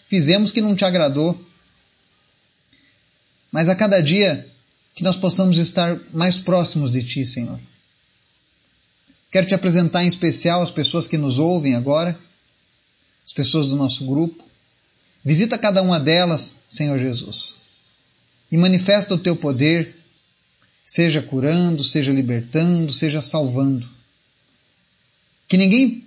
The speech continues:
pereça, que ninguém parta sem a Tua salvação.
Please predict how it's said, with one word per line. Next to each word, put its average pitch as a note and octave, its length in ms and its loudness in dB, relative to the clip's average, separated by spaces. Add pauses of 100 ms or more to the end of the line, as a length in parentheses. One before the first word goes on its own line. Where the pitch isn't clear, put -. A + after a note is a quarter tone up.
(140)
pereça, F#3 680 2 (100)
que F3 120 0
ninguém F#3 280 4
parta D#3+ 640 -2 (520)
sem E3+ 240 0
a D3 80 -2
Tua E3 180 -4
salvação. B2+ 680 -2